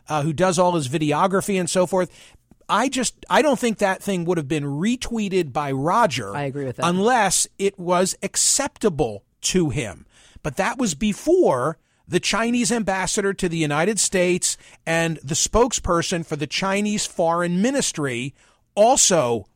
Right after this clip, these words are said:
Speaker 1: retweeted it. Uh, honest to God, the only person who hasn't weighed in is President Xi
Speaker 2: Yet.
Speaker 1: on this thing. Yeah, <laughs> exactly. So I, I don't know. I'm, I'm curious about, I'm curious about all of that. Last night, l-,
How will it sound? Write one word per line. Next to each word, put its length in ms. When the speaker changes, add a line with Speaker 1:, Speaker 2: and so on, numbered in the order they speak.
Speaker 1:
retweeted 800
it. 240
Uh, 140
honest 240
to 60
God, 200
the 80
only 180
person 280
who 80
hasn't 260
weighed 260
in 140
is 100
President 460
Xi 380
Speaker 2:
Yet. 300
Speaker 1:
on 200
this 240
thing. 300
Yeah, 300
<laughs> 60
exactly. 640
So 580
I, 220
I 80
don't 180
know. 240
I'm, 320
I'm 140
curious 580
about, 480
I'm 100
curious 380
about 260
all 240
of 100
that. 320
Last 480
night, 360
l-, 80